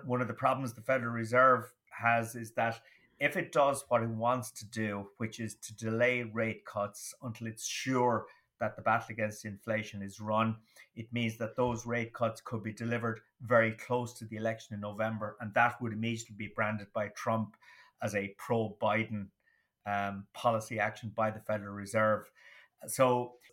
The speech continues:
there's all sorts of possibilities. In May twenty-six, Jay Powell's term as chairman, he is chairman of the Federal Reserve, is up. And the question then is,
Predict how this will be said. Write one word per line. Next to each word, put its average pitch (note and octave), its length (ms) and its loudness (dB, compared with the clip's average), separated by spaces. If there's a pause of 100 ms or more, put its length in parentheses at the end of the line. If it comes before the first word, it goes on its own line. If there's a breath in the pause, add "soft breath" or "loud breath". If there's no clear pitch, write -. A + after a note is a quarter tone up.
there's B2 260 -6
all D3 240 8
sorts C3 400 2
of A2+ 160 -8 (160)
possibilities. A#2+ 840 -4
In G#2+ 140 -2
May C3+ 220 2
twenty-six, C3 880 -4 (380 soft breath)
Jay B2 260 2
Powell's A2+ 500 0
term A2 640 2
as - 120 -14
chairman, A2+ 1300 0 (420 soft breath)
he G2+ 160 -10
is G2+ 120 -8
chairman G#2 600 0
of A2+ 160 0
the - 60 -20
Federal A2 320 0
Reserve, A2+ 680 4 (340 soft breath)
is G#2+ 220 0
up. A2+ 260 6 (540 soft breath)
And A2 120 -2
the A#2 60 -8
question A2+ 500 -2
then A2+ 240 4
is, A2 340 -2